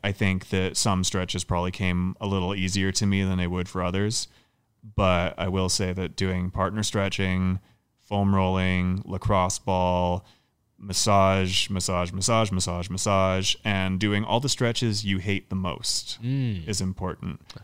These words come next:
Speaker 2: That's a good, good
Speaker 1: Yeah.
Speaker 2: one. Yeah.
Speaker 1: Everyone neglects the things they hate the most.
Speaker 2: Of
Speaker 1: So
Speaker 2: course.
Speaker 1: at the beginning of the year,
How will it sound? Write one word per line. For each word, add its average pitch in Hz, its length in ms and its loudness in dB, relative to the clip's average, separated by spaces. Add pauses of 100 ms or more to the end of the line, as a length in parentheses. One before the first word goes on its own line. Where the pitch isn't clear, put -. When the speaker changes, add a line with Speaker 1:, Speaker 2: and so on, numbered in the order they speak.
Speaker 2:
That's 92 180 -8
a 101 60 -4
good, 90 260 -4
good 107 80 -2
Speaker 1:
Yeah. 90 160 2 (120)
Speaker 2:
one. 87 220 -6
Yeah. 104 60 -2
Speaker 1:
Everyone 110 800 4
neglects 98 640 0
the 98 120 -2
things 87 240 -4
they 90 100 -4
hate 90 160 -4
the 87 80 -8
most. 73 280 -2
Speaker 2:
Of - 60 4
Speaker 1:
So 98 260 4
Speaker 2:
course. - 300 -4 (520)
Speaker 1:
at 107 320 2
the 110 120 4
beginning 110 600 2
of 107 160 0
the 98 80 -2
year, 92 720 -2